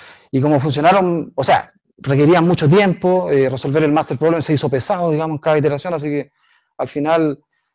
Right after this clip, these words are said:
resolvimos hasta una cantidad de nodos, no más, no, no más que eso, y, y nos invertimos, digamos, en buscar, eh, cutting plane approach o cosas así, porque, porque vimos que la, era muy malo y no, todo indicaba, digamos, que iba a seguir siendo no, no tan bueno. Lo vamos a ver en los resultados numéricos ahora, luego.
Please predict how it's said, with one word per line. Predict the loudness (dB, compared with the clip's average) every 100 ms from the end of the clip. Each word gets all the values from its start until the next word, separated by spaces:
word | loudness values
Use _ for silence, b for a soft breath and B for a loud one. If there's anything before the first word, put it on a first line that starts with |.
| -6
resolvimos | -2 2 2
hasta | 0
una | 0 0
cantidad | -2 0 2
de | 2
nodos, | 2 0 0
no |
más, | -2 -2
no, | -2
no | -4 -6
más | -6 -6
que | -6
eso, | -6 -10 -18 _ _ _ _ _ _ _ _
y, | -2 0 0 0 -2 -6 -4 -2
y |
nos | 2
invertimos, | 2 2 2 2 4
digamos, | 6 4 4
en | 2
buscar, | 2 4 4 4 2 -4
eh, | -2 0 0 0
cutting | 2 2 2
plane | 2 2 2
approach | 2 2 2 2 0 -2
o | -6
cosas | -6 -6 -8
así, | -6 -6
porque, | -6 -4 -4 -4 -6 _ _ _ _ _
porque | -12 -6 -2
vimos | 0 0
que | 2
la, | 4 4
era | 2 0
muy | 0 2
malo | 4 4 4
y |
no, | 4 0 -2 -10 -14 _ -20 -2
todo | 2
indicaba, | 4 4 6 6
digamos, | 6 4 0
que | 0
iba | 2
a |
seguir | 4 2
siendo | 2 2 0 -2 -10 b b _
no, | -6 -4
no | -2
tan | 0
bueno. | 2 2
Lo | 4
vamos | 4
a |
ver | 4
en | 2
los | 0
resultados | -2 0 2
numéricos | 2 2 2 4
ahora, | 4 4
luego. | 4 4 4 4